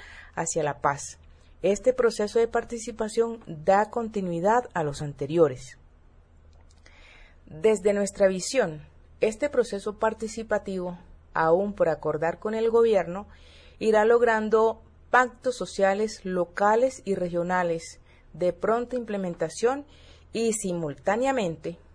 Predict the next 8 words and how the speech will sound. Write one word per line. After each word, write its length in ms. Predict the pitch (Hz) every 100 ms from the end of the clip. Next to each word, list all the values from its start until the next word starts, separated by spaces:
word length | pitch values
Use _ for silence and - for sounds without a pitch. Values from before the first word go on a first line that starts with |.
| -
se 260 | - - 185
va 180 | 180 175
trabajando 800 | 208 220 220 214 202 202 214 220 - - -
un 180 | 202 214
acuerdo 440 | 214 208 196 208
nacional 640 | 208 226 247 240 233 233 190
de 120 | 175
transformaciones, 1000 | 165 160 147 143 - 196 160 139 -